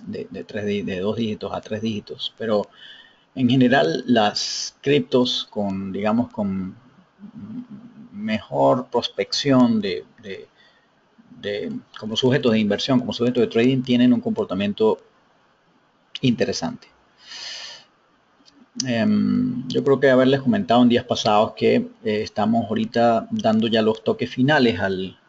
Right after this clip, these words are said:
al vehículo de inversión que vamos a sacar, eh, que va a ser un vehículo de inversión que va a permitir, eh, eh, mediante la adquisición de acciones en dólares, la confección de una cesta que se va a distribuir en una, digamos, en una cesta equilibrada de, de, de criptos,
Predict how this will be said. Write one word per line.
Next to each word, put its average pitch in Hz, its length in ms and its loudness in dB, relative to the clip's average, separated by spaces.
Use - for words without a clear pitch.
al 104 100 -20
vehículo 120 420 0
de 113 60 2
inversión 104 440 0
que 113 80 0
vamos 117 160 2
a - 20 -12
sacar, 117 320 -2
eh, 107 380 2
que 113 80 0
va 113 60 4
a 135 40 0
ser 139 200 0
un 127 240 4
vehículo 123 320 2
de 113 40 2
inversión 110 300 0
que - 80 0
va 113 80 4
a 117 40 -6
permitir, 123 600 2
eh, 107 300 2
eh, 107 320 -2
mediante 113 460 2
la 107 100 4
adquisición 120 480 2
de 131 80 6
acciones 131 480 2
en 113 100 0
dólares, 123 560 0
la 104 300 0
confección 113 500 -2
de 120 60 6
una 131 120 6
cesta 143 400 0
que 151 140 -4
se 131 100 -2
va 117 100 4
a 127 40 4
distribuir 123 640 2
en 104 240 -4
una, 98 720 -4
digamos, 95 280 -14
en 98 60 -12
una 98 100 -8
cesta - 300 -10
equilibrada 98 680 -2
de, 90 240 -10
de, - 240 -14
de 87 140 -16
criptos, 123 680 -4